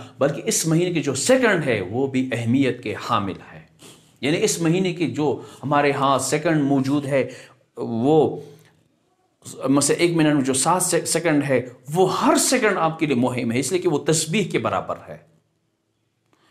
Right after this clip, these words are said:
इस महीने में अल्लाह ने कितना बेहतरीन पैकेज हमें दिया है। मोहम्मद मुस्तफ़ा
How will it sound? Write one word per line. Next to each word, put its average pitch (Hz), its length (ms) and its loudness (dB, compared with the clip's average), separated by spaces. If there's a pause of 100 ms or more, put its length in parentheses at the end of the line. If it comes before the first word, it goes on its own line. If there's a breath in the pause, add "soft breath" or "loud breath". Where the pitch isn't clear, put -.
(180)
इस 175 240 4
महीने 247 320 6
में 220 100 4
अल्लाह 208 300 4
ने 202 100 0
कितना 202 240 0
बेहतरीन 196 500 2
पैकेज 202 320 2
हमें 147 200 2
दिया 123 180 2
है। 95 160 -2
मोहम्मद 196 340 2
मुस्तफ़ा 160 360 0